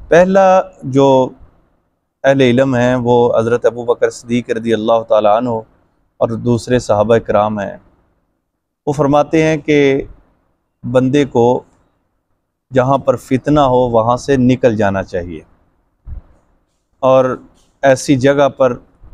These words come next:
जहाँ पर अमन हो, वहाँ रहना चाहिए।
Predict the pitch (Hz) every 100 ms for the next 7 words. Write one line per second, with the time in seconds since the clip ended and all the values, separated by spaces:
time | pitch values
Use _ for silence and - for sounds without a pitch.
0 | - _ - - - 127 123 127 120 120
1 | - 135 135 117 110 113 110 - 120 117
2 | 113 110 107 95 92 92 90